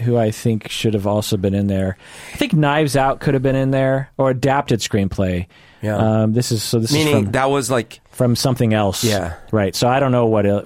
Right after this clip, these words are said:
Speaker 1: what other things. So,
Speaker 2: So Jojo was the book, right? Little Women was a book.
Speaker 1: Yeah.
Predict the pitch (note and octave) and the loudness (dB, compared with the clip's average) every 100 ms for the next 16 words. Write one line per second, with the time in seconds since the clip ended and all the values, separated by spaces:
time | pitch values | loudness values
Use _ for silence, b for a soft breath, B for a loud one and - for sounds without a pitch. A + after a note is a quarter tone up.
0 | - G#2+ G2+ F#2+ G2+ F#2+ A#2 G#2 D#3 C#3 | -2 0 2 0 -2 0 0 2 2 0
1 | D#3+ G3 A3 G3 D#3 - B2+ G2+ C#3 F#3 | 0 0 2 0 0 -2 -4 0 -2 -2
2 | - - _ C#3+ E3+ - _ - B2+ C3+ | -8 -20 _ -4 -4 -6 _ -2 0 2
3 | C3+ C#3+ C#3+ C#3+ C3+ C3 C#3 C3+ - - | 0 0 0 -2 -4 -4 -4 -6 -14 -8
4 | - F#2 F2+ F2+ | -4 -2 -2 -6